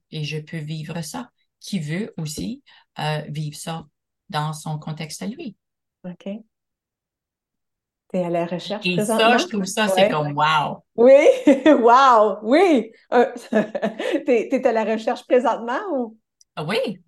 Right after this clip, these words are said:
Speaker 2: Oui.
Speaker 1: Oui, je suis
Speaker 2: Voilà.
Speaker 1: présentement, euh, célibataire, donc, euh, à la découverte.
Speaker 2: Ben oui. Si tu avais un conseil à donner à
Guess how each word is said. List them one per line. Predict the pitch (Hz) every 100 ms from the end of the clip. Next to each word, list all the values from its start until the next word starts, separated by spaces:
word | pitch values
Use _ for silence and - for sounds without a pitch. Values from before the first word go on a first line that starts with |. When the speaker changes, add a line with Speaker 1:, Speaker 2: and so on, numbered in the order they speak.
| _ -
Speaker 2:
Oui. | 214 494 480 185 _ _
Speaker 1:
Oui, | 226 359
je | -
suis | 175 -
Speaker 2:
Voilà. | 190
Speaker 1:
présentement, | - 180 170 165 - 170 175
euh, | 165 147
célibataire, | 147 - 175 196 202 - 78 -
donc, | 208 147 143 -
euh, | 143 -
à | - 139
la | 160
découverte. | 156 175 240 233 - 170 175 _ _ -
Speaker 2:
Ben | 214 226
oui. | 226 247 254 233 208 _ _ _ _ _ _ _ _ _ _ _ _ _ _ _ -
Si | 269 294 302 320 _ _
tu | -
avais | 190 180 196 208 208
un | 180 175
conseil | - 196 180 - 165 170 180
à | 160
donner | 160 151 156 156 170 _ -
à | 151 151 147